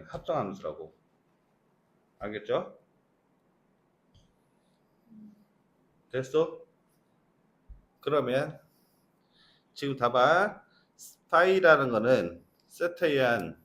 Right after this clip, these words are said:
Speaker 1: 종속이야, 독립이야? 종속이야. 종속이라는 말 뜻은 그냥 서로 연결돼 있다.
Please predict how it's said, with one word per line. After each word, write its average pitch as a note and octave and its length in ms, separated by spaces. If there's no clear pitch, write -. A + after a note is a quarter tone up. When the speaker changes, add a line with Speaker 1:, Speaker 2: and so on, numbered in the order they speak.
Speaker 1:
종속이야, C3+ 760
독립이야? G#2 500
종속이야. G#2 840
종속이라는 D3 560
말 G#2 280
뜻은 C#3 380
그냥 C3 160
서로 E3 320
연결돼 B2+ 440
있다. - 460